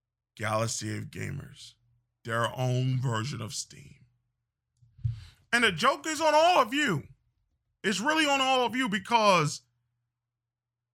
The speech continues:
they had a Game Awards, and the buggiest game of all the Game Awards was a Sony game. You know what I'm talking about. Last of Us Two?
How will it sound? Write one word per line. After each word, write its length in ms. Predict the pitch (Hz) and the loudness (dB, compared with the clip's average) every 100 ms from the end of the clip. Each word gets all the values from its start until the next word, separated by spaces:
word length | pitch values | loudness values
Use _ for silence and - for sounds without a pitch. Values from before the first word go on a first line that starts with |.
| _ _ _ _ _ _ _ _ _ _ _ _ | _ _ _ _ _ _ _ _ _ _ _ _
they 80 | - | 0
had 140 | 285 226 | 2 2
a 60 | |
Game 260 | 165 220 269 | 0 -2 -2
Awards, 720 | 269 277 294 311 311 - - _ _ _ _ _ _ _ _ _ _ _ _ _ _ _ _ _ _ _ _ | -2 0 2 2 -2 -18 -20 _ _ _ _ _ _ _ _ _ _ _ _ _ _ _ _ _ _ _ _
and 360 | 226 220 220 180 | 4 4 2 2
the 300 | 202 185 - _ 143 | 2 2 -2 _ -4
buggiest 640 | 190 262 240 269 254 180 | 2 2 2 0 0 0
game 380 | 214 240 240 233 | 0 2 2 0
of 100 | 208 | 0
all 140 | 226 | 0
the 120 | 220 | 0
Game 260 | 196 214 208 | 2 2 2
Awards 720 | 202 190 185 175 170 143 - _ | 2 2 4 4 2 -2 -12 _
was 180 | 160 147 | -6 -2
a 40 | 135 | -2
Sony 500 | - 185 180 185 165 | -2 0 0 0 0
game. 460 | 180 175 175 175 - _ _ _ _ _ _ | 0 2 -2 -6 -14 _ _ _ _ _ _
You 160 | 165 196 | -6 -2
know 160 | 196 | 0
what 180 | 180 175 | 2 2
I'm 160 | 165 151 | 2 0
talking 380 | 156 143 139 120 | 2 2 2 -4
about. 480 | 120 120 110 110 - _ _ _ _ _ _ _ _ - | -2 -2 -2 -4 -10 _ _ _ _ _ _ _ _ -2
Last 280 | 170 170 185 | 0 0 -2
of 120 | 175 | 0
Us 240 | 185 165 | 2 0
Two? 480 | - 196 208 233 226 | -2 0 2 0 -4